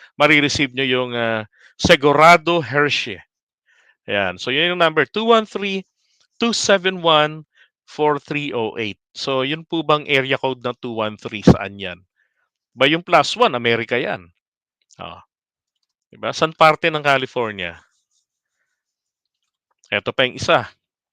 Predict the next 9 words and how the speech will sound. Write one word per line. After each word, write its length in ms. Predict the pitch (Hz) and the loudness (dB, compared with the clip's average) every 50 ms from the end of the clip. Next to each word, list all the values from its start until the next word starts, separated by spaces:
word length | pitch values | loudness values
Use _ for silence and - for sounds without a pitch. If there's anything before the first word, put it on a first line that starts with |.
| _ _ _ _ _ _ _ _ _ _ _ _ _ _ _ _ _ _ _ - _ _ _ _ _ _ _ - | _ _ _ _ _ _ _ _ _ _ _ _ _ _ _ _ _ _ _ -20 _ _ _ _ _ _ _ -2
Siya 160 | - 160 147 | 2 2 2
mismo, 400 | 143 147 - - 160 175 190 160 | 2 2 -2 -2 0 0 0 0
yung 160 | 139 135 135 | -2 0 0
na-, 160 | 131 127 110 | 0 0 2
pangalan 320 | _ 135 123 123 123 123 123 | _ 0 2 4 2 2 2
naman 240 | 123 123 123 123 | 0 -2 -4 -6
ng 80 | 120 120 | -6 -6
Lili 240 | 117 117 113 120 123 | -6 -4 -4 -4 2
daw. 320 | 170 175 170 143 113 98 | 4 4 4 4 0 -4